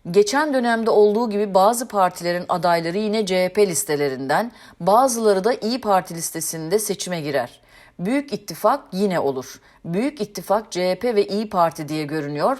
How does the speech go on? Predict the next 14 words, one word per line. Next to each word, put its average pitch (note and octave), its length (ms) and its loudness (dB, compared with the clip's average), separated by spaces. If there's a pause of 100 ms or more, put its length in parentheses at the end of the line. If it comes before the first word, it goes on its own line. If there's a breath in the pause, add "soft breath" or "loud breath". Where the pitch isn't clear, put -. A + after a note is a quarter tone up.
Böylece F#3 720 2
onların F#3 420 -2
kendi F#3+ 340 -2
içinde F3 420 -8
dağıtım F3 420 -4
kısmını F#3+ 440 -6
kaldırırız D#3 580 0
ortadan." C3+ 480 -4 (880 loud breath)
Bizi A#3+ 400 -2
bir C#4+ 200 2
de B3 100 0
şöyle A3+ 320 4
vurmak D#3+ 440 -4
istiyorlar. C#3+ 800 -2